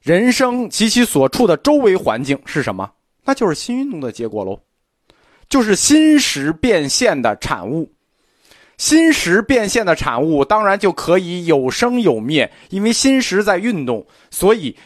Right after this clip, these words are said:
这世界周围的环境和人生就可以有生有灭。是什么？即心的生灭门。而心的主体，它是不动的，是什么？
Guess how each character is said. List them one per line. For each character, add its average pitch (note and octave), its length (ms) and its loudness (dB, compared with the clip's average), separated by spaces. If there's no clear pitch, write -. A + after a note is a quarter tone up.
这 F3+ 140 2
世 G#3+ 240 -4
界 F3 180 0
周 G3 120 0
围 F#3 180 2
的 F3+ 80 2
环 B2 260 -2
境 D3+ 160 -2
和 C#3+ 140 -4
人 C#3+ 180 -2
生 E3 160 -4
就 D#3 120 -6
可 D3+ 80 -2
以 F3 80 -2
有 A#2+ 200 -2
生 G#3+ 200 -4
有 A#2+ 160 -4
灭。 A2 260 -10
是 E3 180 -6
什 A#2 120 -4
么？ G#2 180 -2
即 E3+ 240 -6
心 A3+ 420 0
的 C3+ 200 0
生 A#3+ 340 -4
灭 B3 260 0
门。 F#2 320 -8
而 A#3 200 2
心 D4+ 280 0
的 C4+ 100 2
主 F#3 320 -2
体， - 260 -8
它 F#3 160 -2
是 E3 140 -4
不 E3 280 -4
动 G#3+ 320 0
的， A2+ 160 -4
是 D#3+ 200 -4
什 B2 120 -2
么？ G#2+ 160 0